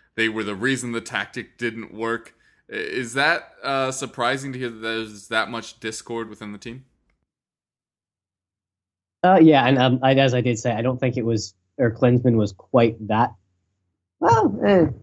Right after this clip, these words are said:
Speaker 2: fr-, from what I saw, he was m-, maybe direct in the fact that Bradley and Jones were,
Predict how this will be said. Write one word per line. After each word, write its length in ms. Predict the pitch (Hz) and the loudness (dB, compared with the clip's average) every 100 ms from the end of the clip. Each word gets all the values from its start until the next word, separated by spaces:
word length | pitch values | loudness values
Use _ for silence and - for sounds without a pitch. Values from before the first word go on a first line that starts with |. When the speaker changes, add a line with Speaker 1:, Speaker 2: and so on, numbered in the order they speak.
| - | -4
Speaker 2:
fr-, 220 | 175 170 156 | -2 0 4
from 140 | 160 | 6
what 140 | 165 | 8
I 60 | 151 | 6
saw, 260 | - 143 139 | 4 4 4
he 160 | 131 | 4
was 360 | 123 127 127 - _ _ | 4 4 2 -4 _ _
m-, 220 | 123 120 - | -8 -8 2
maybe 360 | 127 123 120 113 | 4 4 2 2
direct 480 | 127 117 113 120 120 | 2 4 2 0 -2
in 100 | 117 | -6
the 80 | 113 | 0
fact 280 | 120 113 117 | 0 0 -2
that 200 | 110 - | -6 2
Bradley 460 | 123 113 117 117 | 4 4 2 2
and 140 | 110 110 | 2 0
Jones 360 | 113 113 110 - | 2 2 0 2
were, 340 | 110 104 101 | 4 4 2